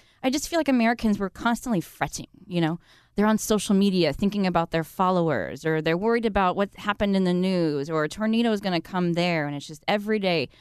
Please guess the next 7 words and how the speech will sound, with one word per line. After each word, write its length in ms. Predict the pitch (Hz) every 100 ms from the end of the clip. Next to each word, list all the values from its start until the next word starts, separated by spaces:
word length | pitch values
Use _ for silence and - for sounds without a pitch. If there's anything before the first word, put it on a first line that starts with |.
| _ _
we 80 | 202
compound 540 | 190 180 - 185 202
ourselves 480 | 180 165 - 165 165
with 220 | 160 151
this 200 | - 156 151
intense 500 | 143 - 185 170 151
worry. 580 | 143 143 180 156 92